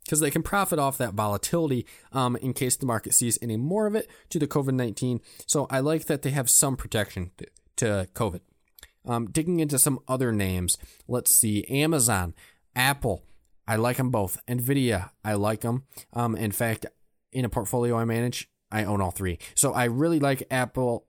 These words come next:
Amazon, and Nvidia. I think they're excellent names. And, you know, Nvidia's down seven today. Maybe you nibble on some of that. Um, Monday morning, you never know. Now, digging into broader tech, there's been a lot of headlines on Salesforce,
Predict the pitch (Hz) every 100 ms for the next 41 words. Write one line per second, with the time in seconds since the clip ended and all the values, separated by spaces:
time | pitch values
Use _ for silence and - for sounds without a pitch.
0 | _ - 120 120 110 107 107 101 104 101
1 | 98 107 107 95 113 139 135 110 - 104
2 | 90 95 98 - - - - - 123 117
3 | 107 - 127 113 - 127 123 139 139 147
4 | 135 147 143 101 87 - - 104 104 117
5 | 113 113 113 113 123 117 147 - - -
6 | - - 117 110 110 104 - _ - 135
7 | - 120 123 120 113 117 139 160 - 113
8 | 107 101 90 98 71 107 107 117 127 -
9 | 85 - - - 120 113 98 135 190 196
10 | 156 135 123 95 101 101 98 92 - 98
11 | 92 - 131 - 214 226 - - - -
12 | 107 147 165 - 127 131 107 92 - 104
13 | 95 - 110 143 - - 90 -